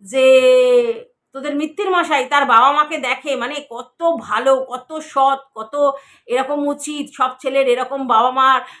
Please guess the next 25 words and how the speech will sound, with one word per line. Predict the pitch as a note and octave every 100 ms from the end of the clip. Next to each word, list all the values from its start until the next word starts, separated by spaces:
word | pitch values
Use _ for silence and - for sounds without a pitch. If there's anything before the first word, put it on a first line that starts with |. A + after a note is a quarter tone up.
| _ B3+
বাবা | A#3+ A#3 B3+
মার | C4+ C4
এরকম | B3 B3+ D4
সন্তান | C#4+ B3 B3+ D#4 D#4
হওয়া | D4 B3+
উচিত। | A3+ B3 - _ _
আবার | - D#4+
উল্টো | D4+ D4+ D4
দিকে | F4 F4+ F#4
বলছিস, | F4 - F4 E4 - _ _ _ _ B3
উম, | C#4+ D4
টিনু | D4 D#4+ E4
সুন্দরী | E4+ E4 E4 E4+
তার | E4+ D#4
মা | D4+
বাবাকে | D#4+ E4 E4
দেখে | D#4 D#4 D#4+
মানে | D#4+ D#4 D#4+
সব | D#4 D4+
পয়সা | C#4+ D#4+ E4
ওদের | D4 D#4
জন্য | - D#4 D4+
জলাঞ্জলি | D4 E4 E4 F4+ F4+
যাচ্ছে। | D#4 - - E3 _ _ _ _
স্যাড, | - G3